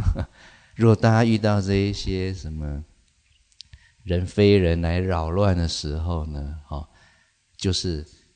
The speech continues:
去奉行你皈依三宝所应该做的正行，就是奉行五戒，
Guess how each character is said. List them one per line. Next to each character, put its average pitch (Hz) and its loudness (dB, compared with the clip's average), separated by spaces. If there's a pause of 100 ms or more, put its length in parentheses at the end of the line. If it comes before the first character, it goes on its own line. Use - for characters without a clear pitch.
(300)
去 - -4
奉 95 -2
行 82 -8 (300)
你 80 -8 (100)
皈 107 0
依 101 0
三 95 -4
宝 76 -6
所 80 -4
应 90 -2
该 92 0
做 92 0
的 78 2
正 82 2
行， - -8 (440)
就 95 2
是 90 -2
奉 90 0
行 76 -2
五 67 -6
戒， 76 -4